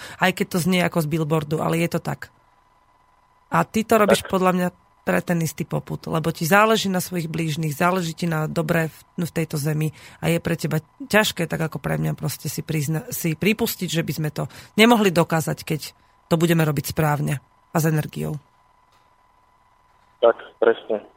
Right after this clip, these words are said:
Speaker 2: Ja by som to sám lepšie nepovedal. <laughs>
Speaker 1: Tak už sa troška poznáme, tak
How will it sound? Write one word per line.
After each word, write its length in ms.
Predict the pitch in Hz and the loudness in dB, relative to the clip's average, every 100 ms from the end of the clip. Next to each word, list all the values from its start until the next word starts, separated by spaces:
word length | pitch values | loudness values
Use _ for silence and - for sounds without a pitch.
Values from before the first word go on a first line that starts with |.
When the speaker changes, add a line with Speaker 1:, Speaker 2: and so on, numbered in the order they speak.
| _ | _
Speaker 2:
Ja 120 | - | 4
by 80 | 160 | 4
som 120 | 185 | 4
to 80 | 160 | 4
sám 200 | 139 131 | 6 6
lepšie 220 | 135 - 127 | 6 4 0
nepovedal. 480 | 117 - 117 117 117 - - | 0 4 6 8 6 4 4
<laughs> 1200 | 220 170 180 165 165 135 165 117 117 - - - - | 6 6 6 4 4 2 -2 -2 -4 -4 -8 -8 2
Speaker 1:
Tak 160 | 320 233 | 4 4
už 100 | 220 | 2
sa 80 | 190 | 0
troška 380 | - 170 180 | 0 -2 -2
poznáme, 480 | - 151 160 151 151 | -2 -2 0 -2 -2
tak 240 | 151 151 | -4 -4